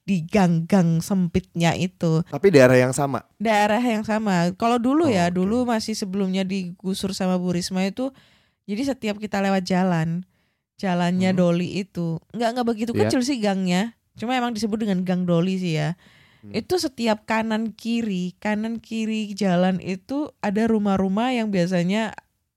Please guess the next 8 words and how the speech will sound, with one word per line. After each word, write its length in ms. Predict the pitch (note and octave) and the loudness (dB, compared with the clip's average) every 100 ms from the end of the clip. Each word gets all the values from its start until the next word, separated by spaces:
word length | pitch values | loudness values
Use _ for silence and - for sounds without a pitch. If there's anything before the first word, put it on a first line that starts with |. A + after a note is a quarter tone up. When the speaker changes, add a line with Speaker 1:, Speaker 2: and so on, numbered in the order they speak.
| _ | _
Speaker 1:
kalian 260 | - G3 B3+ | -6 -4 -2
tahu 160 | C#4+ D4 | -4 -4
gak 80 | |
sih 120 | D4+ E4 | -2 -2
yang 180 | A3 | -2
rumah 400 | G#3+ G#3 G3+ G3 | 0 0 0 0
ada 240 | G3 F#3+ F#3 | 0 2 0
kacanya, 760 | F#3 F#3 - F#3+ F#3+ F#3 F#3+ | 0 -4 -2 0 0 0 -2